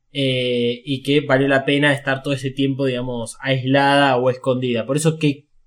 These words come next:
creo realmente que, que sí puede estar en la, en la habitación en la cual nació,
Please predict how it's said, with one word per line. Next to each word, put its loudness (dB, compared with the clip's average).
creo 6
realmente 2
que, 0
que -6
sí 0
puede 0
estar -2
en -2
la, -2
en -6
la -4
habitación -2
en 0
la -2
cual -2
nació, -2